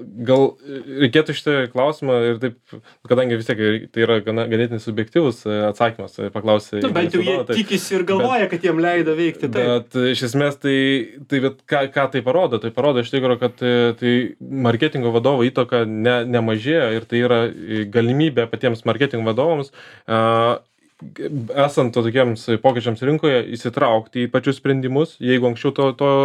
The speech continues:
Speaker 1: to kaip marketingo vadovas ne, neturėjo įmonėje. A, ir, ir tuo pačiu galimybę pasižiūrėti tai, ką darei prieš tai, ir priimti tos, e, ilgalaikius strateginius, e,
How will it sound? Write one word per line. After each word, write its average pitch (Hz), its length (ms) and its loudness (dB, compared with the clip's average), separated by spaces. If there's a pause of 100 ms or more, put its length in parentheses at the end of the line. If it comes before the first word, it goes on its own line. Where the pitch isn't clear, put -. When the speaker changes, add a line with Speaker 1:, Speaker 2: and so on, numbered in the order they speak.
Speaker 1:
to 135 200 0
kaip 139 460 -4
marketingo 139 440 -2
vadovas 139 400 0
ne, 139 160 -6
neturėjo 147 480 0
įmonėje. 151 400 0 (540)
A, 117 500 2
ir, 131 260 0 (360)
ir 135 180 0
tuo 131 160 0
pačiu 123 320 0
galimybę 120 460 2
pasižiūrėti 117 640 -2
tai, 120 160 0
ką 113 160 0
darei 113 240 2
prieš 120 160 -2
tai, 107 160 -4
ir 104 160 -2
priimti 180 400 0
tos, 110 240 0
e, 107 240 -2
ilgalaikius 123 480 2
strateginius, 107 640 -2
e, 107 140 0